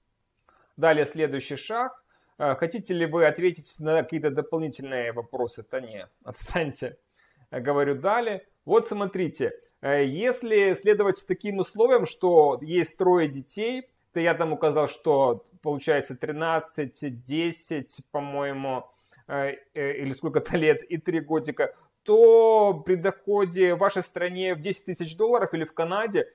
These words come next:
то на детей вы будете получать, э, почти восемнадцать с половиной тысяч долларов в год. Вот представьте эту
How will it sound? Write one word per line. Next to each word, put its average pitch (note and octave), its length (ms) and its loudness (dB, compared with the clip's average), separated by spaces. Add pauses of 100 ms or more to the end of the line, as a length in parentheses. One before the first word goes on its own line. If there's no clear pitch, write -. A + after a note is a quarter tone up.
(120)
то F#3 100 -2
на D#3+ 280 -2
детей G#3 520 -6
вы F3+ 120 0
будете F3 300 -4
получать, F#3 720 -2 (220)
э, C#3 140 2
почти F#3+ 420 -4
восемнадцать E3+ 720 -2
с - 60 -16
половиной D#3 520 0
тысяч - 480 -8
долларов E3+ 440 4
в C#3+ 180 -8
год. D#3+ 460 4
Вот C#3 160 -10
представьте F3+ 460 -2
эту D3 200 0